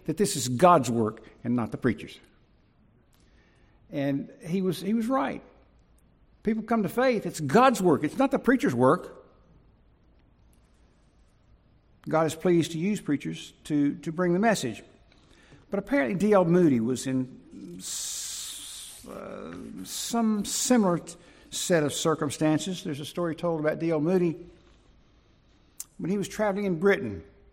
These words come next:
he went to hear and met a young preacher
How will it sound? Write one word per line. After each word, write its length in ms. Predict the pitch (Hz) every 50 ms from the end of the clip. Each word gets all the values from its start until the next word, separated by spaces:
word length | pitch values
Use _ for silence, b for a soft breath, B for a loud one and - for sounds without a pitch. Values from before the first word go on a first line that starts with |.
| _ _ _ _ _ _ _ _ _ _ _ _ _ B B B B B B B B B B
he 140 | 185 180 175
went 280 | 180 208 214 - - -
to 500 | - - 185 175 170 165 165 160 156 156
hear 500 | 147 131 - 196 190 185 180 185 190 190
and 320 | - - 143 147 156 170
met 540 | 180 190 175 170 170 - - - - b b b b b b b b b b
a 120 | - 156
young 260 | 151 151 165 175 180 170
preacher 540 | - - - 208 202 165 - - - -